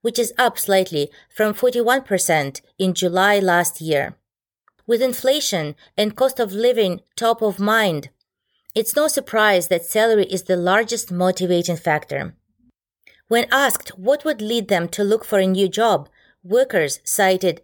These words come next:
a higher salary, more advancement opportunities, better perks and benefits, and a job with more flexibility.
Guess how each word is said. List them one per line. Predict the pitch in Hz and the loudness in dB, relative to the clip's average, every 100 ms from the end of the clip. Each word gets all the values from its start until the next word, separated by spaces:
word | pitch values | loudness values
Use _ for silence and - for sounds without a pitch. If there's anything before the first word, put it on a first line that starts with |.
| - | -8
a | |
higher | 156 175 165 | -2 0 2
salary, | 160 214 226 214 202 196 _ _ _ _ | 2 2 2 4 2 -2 _ _ _ _
more | 214 226 269 285 | -2 2 2 2
advancement | 185 165 160 185 214 - 226 214 208 | 0 -2 0 0 0 -2 -2 -2 0
opportunities, | 196 190 190 202 190 185 180 170 - _ _ _ _ 170 | -2 -2 -2 0 0 2 0 0 -8 _ _ _ _ 0
better | 220 233 220 | 2 2 0
perks | - 247 254 | 2 0 2
and | - 165 | -2 -2
benefits, | 165 220 220 208 196 - - _ _ _ _ | 2 0 2 0 -2 -4 -14 _ _ _ _
and | 190 190 180 | 2 2 0
a | 175 | -2
job | 165 202 220 220 - | 0 2 2 2 -4
with | 170 | -6
more | 175 180 | 0 0
flexibility. | 185 165 156 - 151 143 143 139 | 0 -2 -4 -4 -2 0 0 -2